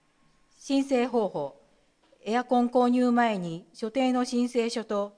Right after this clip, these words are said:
見積書などの必要書類を添付してください。申請期限、九月三十日金曜。スマートフォン購入助成金。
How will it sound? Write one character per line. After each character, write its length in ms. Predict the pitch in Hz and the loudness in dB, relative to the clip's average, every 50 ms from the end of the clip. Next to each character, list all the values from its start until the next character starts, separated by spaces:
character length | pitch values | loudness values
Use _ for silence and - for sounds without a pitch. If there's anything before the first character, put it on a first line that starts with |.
| _ - | _ -8
見 120 | 214 220 | -8 -6
積 340 | - 247 240 254 254 254 262 | -4 -2 0 0 0 0 -2
書 160 | - 262 247 | -2 -2 0
な 140 | 247 233 214 | 0 0 -2
ど 120 | 214 185 | -2 -4
の 200 | 165 156 151 156 - _ | -4 -6 -10 -12 -14 _
必 280 | _ - _ - 277 277 | _ -20 _ -6 -2 0
要 180 | 277 269 262 | 0 0 0
書 160 | 269 277 254 247 | 0 -2 -2 -2
類 180 | 240 214 190 | -2 -2 -2
を 80 | 175 175 | -2 -2
添 240 | 175 247 247 247 233 | -2 -2 -4 -4 -4
付 140 | - 190 | -6 -8
し 80 | 165 - | -10 -10
て 100 | - 147 | -12 -14
く 100 | - 156 | -14 -14
だ 140 | 151 147 156 | -18 -20 -18
さ 200 | - 175 156 139 | -14 -12 -12 -12
い。 60 | 143 _ _ _ _ _ _ _ _ _ _ _ _ _ _ _ _ _ _ | -12 _ _ _ _ _ _ _ _ _ _ _ _ _ _ _ _ _ _
申 220 | - - 254 254 262 | -6 -2 0 0 0
請 240 | 254 269 240 233 240 | 0 0 0 0 0
期 140 | 240 240 | -2 -4
限、 240 | 196 180 156 147 156 - _ _ _ _ _ _ _ | -4 -4 -8 -8 -10 -16 _ _ _ _ _ _ _
九 120 | - 277 254 | -4 0 0
月 180 | 247 214 - | 0 -2 -2
三 300 | - - 233 226 233 233 | -6 -6 -4 -2 -2 -2
十 160 | 220 240 214 | -2 -2 -2
日 260 | 190 165 147 - - - | -2 -4 -8 -10 -16 -16
金 300 | - - 202 196 196 185 | -8 -6 -4 -4 -2 -4
曜。 260 | 185 175 170 165 - - _ _ _ _ _ _ _ _ _ _ _ _ _ _ - _ _ _ _ _ _ _ _ _ _ | -4 -6 -6 -10 -14 -20 _ _ _ _ _ _ _ _ _ _ _ _ _ _ -20 _ _ _ _ _ _ _ _ _ _
ス 180 | - - 269 262 | -8 -2 0 2
マ 160 | 277 294 302 | 4 4 2
ー 40 | 294 | 2
ト 100 | 302 285 | 2 0
フ 100 | 277 254 | 0 0
ォ 60 | 208 | -2
ン 100 | 180 185 | -4 -4
購 220 | - - 254 254 254 | -4 0 2 2 4
入 200 | 247 254 254 247 220 | 4 4 4 2 2
助 120 | 214 208 | 0 -2
成 240 | 208 - 214 208 202 | -2 -2 -2 -2 -4
金。 280 | - - 175 170 151 | -6 -6 -8 -8 -8